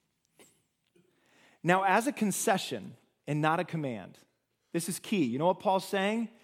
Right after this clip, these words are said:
"Here's my opinion. This is not what God says. Here's a, here's my opinion to you, the church. I wish that all were as I myself am,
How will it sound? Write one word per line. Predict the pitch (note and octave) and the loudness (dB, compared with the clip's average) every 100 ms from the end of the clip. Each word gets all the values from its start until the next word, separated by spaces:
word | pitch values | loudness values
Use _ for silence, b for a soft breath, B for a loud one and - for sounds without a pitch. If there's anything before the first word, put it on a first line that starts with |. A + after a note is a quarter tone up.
| b | b
"Here's | - C#4 A3+ | 2 4 6
my | A#3+ G#3+ | 4 4
opinion. | - - A#3+ F#3 G#2+ G2 - _ _ _ _ - | 2 2 4 2 -4 -10 -20 _ _ _ _ -2
This | F#3 | 2
is | G#3+ | 6
not | C#4+ | 4
what | D#4 F3 | 4 0
God | E3+ G#3+ G#3+ G3+ E3 | 2 6 6 4 2
says. | - F3+ C3 - - - - _ _ _ _ | 0 2 2 -2 -12 -18 -20 _ _ _ _
Here's | - C4+ C#4 | 0 2 2
a, | |
here's | A#3 G3 D4 | 0 2 4
my | D#4+ C#4+ | 6 4
opinion | - A3 G3+ F#3+ F3 | 4 0 0 0 0
to | F3 | -4
you, | D3 A#2+ D2 - _ _ _ _ _ | -2 -2 -4 -12 _ _ _ _ _
the | C3 | -6
church. | - C3+ G2+ - - - _ _ _ _ _ _ _ _ _ b b b b b b | -4 -6 -6 -14 -20 -20 _ _ _ _ _ _ _ _ _ b b b b b b
I | F#3 G3+ | 4 4
wish | A#3 D#4+ - | 4 0 4
that | - | 2
all | F#3+ G3 A3 G#3 | 6 6 6 6
were | G3+ | 4
as | F3 - | 2 0
I | F3+ F#3 | 0 0
myself | F3 E3+ E3+ D3+ D#3 | 0 -2 0 -2 -2
am, | C#3+ A2+ F#2+ | -6 -6 -8